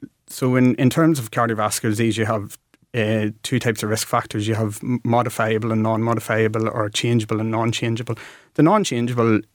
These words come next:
uh, factors are things like age, gender. So as we get older, the risk goes up. But the non-, or the, the changeable factors are the ones we really focus on. So that's things like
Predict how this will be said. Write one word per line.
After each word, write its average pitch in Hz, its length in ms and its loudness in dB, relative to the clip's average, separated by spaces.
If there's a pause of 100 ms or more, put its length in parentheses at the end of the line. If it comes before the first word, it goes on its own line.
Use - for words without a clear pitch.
uh, 110 380 0
factors 110 500 -4
are 101 80 -2
things 113 280 -2
like 104 120 -4
age, 110 380 -4
gender. 113 380 0
So 117 180 -4
as 113 160 0
we 117 80 -4
get 110 120 -2
older, 113 200 2
the 110 100 -4
risk - 280 -6
goes 117 100 -12
up. 120 220 -6 (400)
But 113 160 0
the 139 80 4
non-, 139 500 4
or 117 220 2
the, 113 260 2
the 120 100 -2
changeable 139 600 4
factors 113 480 -2
are - 20 -2
the 107 80 0
ones 113 220 0
we 117 80 -2
really 110 180 0
focus - 380 -4
on. 117 100 0
So 143 140 -2
that's 147 300 -2
things 113 340 0
like 110 280 -2